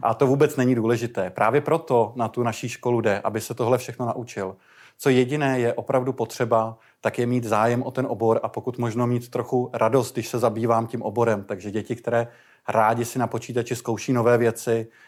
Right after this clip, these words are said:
děti, které rádi například tvoří a hrají si s Lego roboty, tak to je ten předpoklad. Vůbec není potřeba žádné odborné zázemí, žádné jedničky z matematiky ani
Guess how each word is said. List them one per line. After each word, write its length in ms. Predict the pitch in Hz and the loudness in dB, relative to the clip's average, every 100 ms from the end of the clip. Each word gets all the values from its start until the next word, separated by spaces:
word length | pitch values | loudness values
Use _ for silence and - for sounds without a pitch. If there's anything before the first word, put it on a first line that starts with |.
| _ | _
děti, 240 | 113 - | -8 -6
které 280 | 117 117 117 | -6 0 2
rádi 320 | 113 110 113 | 4 2 0
například 540 | 117 110 - 113 120 - 107 | -4 -4 -6 0 0 -2 -12
tvoří 440 | - 120 120 120 123 | -2 -2 -2 0 0
a 80 | |
hrají 240 | 101 107 107 | 0 0 -2
si 160 | - | -6
s 40 | 117 | -2
Lego 220 | 113 127 | 0 2
roboty, 380 | 113 113 113 104 | 0 0 -4 -6
tak 180 | 110 - | -6 -4
to 120 | 127 | 0
je 120 | 123 | 0
ten 140 | 123 131 | 0 -4
předpoklad. 600 | - - 117 107 95 - _ _ _ | -6 -8 -4 -4 -4 -10 _ _ _
Vůbec 380 | 117 123 131 127 | -2 2 2 2
není 200 | 123 123 | -2 -2
potřeba 440 | 120 - 113 120 | -4 -6 0 0
žádné 640 | 104 110 104 113 117 113 113 _ _ _ | 2 0 0 0 -2 -2 -6 _ _ _
odborné 540 | 120 117 123 120 117 | -4 0 2 2 2
zázemí, 640 | 107 101 107 107 113 117 107 | 2 2 2 0 0 -2 0
žádné 400 | 107 101 110 110 | 0 0 -2 -2
jedničky 480 | 101 107 110 - | -4 -4 -6 -4
z 40 | 110 | -2
matematiky 880 | 110 101 117 113 120 110 117 113 113 | -2 -2 0 0 -4 -6 -2 0 0
ani 380 | 107 107 110 | -2 -4 -6